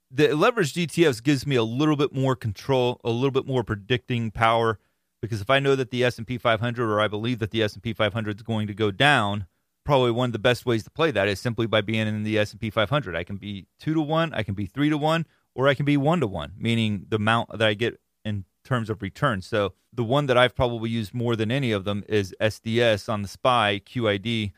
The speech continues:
on the Nasdaq one hundred. And at times I have used S Q Q Q and S P X U, but those have been few and far between. I've also used the one-to-one. So the S Q Q Q gives you a three-to-one inverse return of the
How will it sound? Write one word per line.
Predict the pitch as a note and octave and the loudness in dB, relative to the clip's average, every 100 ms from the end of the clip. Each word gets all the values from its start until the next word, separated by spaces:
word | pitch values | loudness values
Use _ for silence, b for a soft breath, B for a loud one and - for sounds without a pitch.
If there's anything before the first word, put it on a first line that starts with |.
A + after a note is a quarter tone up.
| _ _ | _ _
on | - G#2+ | -4 -2
the | G2 | 0
Nasdaq | G2+ C3 B2 B2+ G#2+ - | 2 2 2 0 0 -2
one | G2+ | -6
hundred. | F#2 D3 D#3 G#2 G2 F#2+ - _ _ _ - | -2 0 0 -2 -4 -6 -10 _ _ _ -6
And | A2+ | -4
at | G2+ | -2
times | - C3+ C3+ | 2 2 2
I | A2+ | 0
have | G2+ B2 B2 | 2 0 0
used | A2+ A#2+ A2+ - - | -2 -4 -4 -4 -2
S | A#2+ | -2
Q | - - A#2+ | -4 -4 -4
Q | - C3 A#2 G#2 | -4 -2 -2 -4
Q | _ C#3+ C#3+ C#3+ C#3+ - | _ 2 2 2 0 -2
and | A#2 A2 G#2+ G2 - _ _ _ C3 | -2 0 0 -4 -10 _ _ _ 0
S | B2 | 0
P | - B2+ A2 | 0 2 2
X | G2+ - | 0 4
U, | D#3 C3 G#2 - _ _ - | 4 4 0 -8 _ _ -4
but | A#2 | 2
those | C#3 B2+ | 2 2
have | A2+ | 0
been | A2+ - _ _ | -2 -2 _ _
few | C#3 C#3+ | 0 0
and | A2 | 0
far | - B2 | 2 2
between. | G#2+ - C3+ | 0 -2 -2
I've | G2 G#2 | 2 2
also | A2+ - | 2 0
used | A#2 G#2+ - | -4 -2 -4
the | |
one-to-one. | G2 A2+ C3 G2 F#2+ F2+ - | 0 0 0 -2 -6 -8 -8
So | B2 | -4
the | - C#3+ | 0 0
S | C#3 | 0
Q | - D#3 | -4 -6
Q | C3 - C3+ - _ | -4 -2 -2 -2 _
Q | F#3+ G3+ C3 | 0 2 2
gives | A2+ B2+ A2+ | 0 0 0
you | B2+ A#2 | 2 2
a | G#2+ | 0
three-to-one | - C#3 C3 A#2+ A#2 - | -2 0 0 2 0 0
inverse | D#3+ E3 A2+ - | -2 0 -2 -2
return | F#2+ - G#2+ G2+ - | -8 -4 -4 -4 -6
of | G2+ G2+ | -4 -2
the | G2 F#2+ | -2 -4